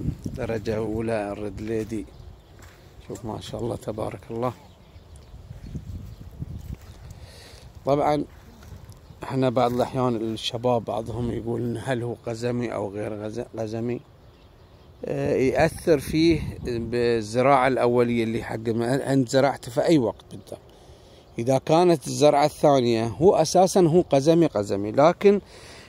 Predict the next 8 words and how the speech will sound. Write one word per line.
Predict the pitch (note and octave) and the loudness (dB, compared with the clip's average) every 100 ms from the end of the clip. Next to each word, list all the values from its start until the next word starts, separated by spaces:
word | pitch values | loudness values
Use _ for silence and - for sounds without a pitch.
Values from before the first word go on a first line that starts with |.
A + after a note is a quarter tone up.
| - - | -6 0
اللي | C3 C#3 | 4 4
يخليه | - D#3+ F3 G#3 G#3 D3 A2+ - C3 | 4 4 6 6 6 4 0 -4 2
إنك | C#3 D3 - | 6 6 4
تقول | C3 C3+ D#3+ E3+ | -2 2 8 8
ما | D3+ F3 | 8 8
هو | F#3 | 6
قزمي | D#3+ C#3+ C#3 C#3+ D3+ D#3 | 6 4 6 6 6 6
بسبب | - E3 E3 F#3 | 4 4 6 6